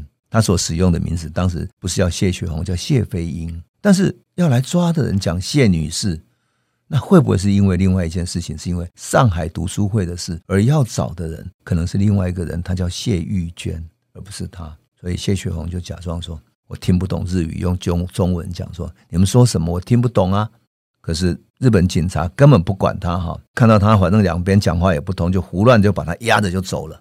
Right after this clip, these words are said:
走到楼梯口，他才听到房子里面另外一个人叫张茂良，他的同事突然对他说，“林木顺逃走了，可是那些文件全部被抄走了。”谢雪红大惊失色，他心里想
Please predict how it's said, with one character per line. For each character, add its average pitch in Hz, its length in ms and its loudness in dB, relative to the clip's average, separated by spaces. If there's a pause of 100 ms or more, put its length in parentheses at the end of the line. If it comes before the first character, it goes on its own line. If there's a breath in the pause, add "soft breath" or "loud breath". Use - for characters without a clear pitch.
(120)
走 95 120 -2
到 120 140 8
楼 95 240 6
梯 101 220 -2
口， 92 280 -6 (280)
他 101 160 0
才 87 180 2
听 98 360 2
到 92 160 4
房 85 280 0
子 90 140 -2
里 85 120 -4
面 90 200 0
另 120 180 6
外 98 160 4
一 87 60 -2
个 90 120 -4
人 - 140 -8
叫 85 160 -4
张 95 260 0
茂 90 280 0
良， 85 240 -12
他 90 100 -12
的 85 80 -10
同 85 200 -12
事 82 160 -12 (160)
突 - 120 -2
然 87 140 4
对 98 140 2
他 87 140 0
说 85 220 -6 (140)
，“林 101 160 8
木 123 320 10
顺 87 340 2
逃 80 320 -4
走 - 280 -6
了， 92 180 -10
可 82 120 -6
是 92 120 -2
那 92 180 4
些 90 200 -2
文 80 260 -4
件 87 260 -6
全 80 180 -8
部 85 120 -8
被 82 200 -10
抄 - 380 -6
走 - 340 -12
了。” - 80 -20 (120)
谢 156 140 -2
雪 95 160 -2
红 76 140 -6 (120)
大 - 240 -4
惊 104 260 -4
失 92 260 -6
色， 90 280 -8 (160)
他 143 100 2
心 147 160 4
里 120 80 6
想 95 180 -2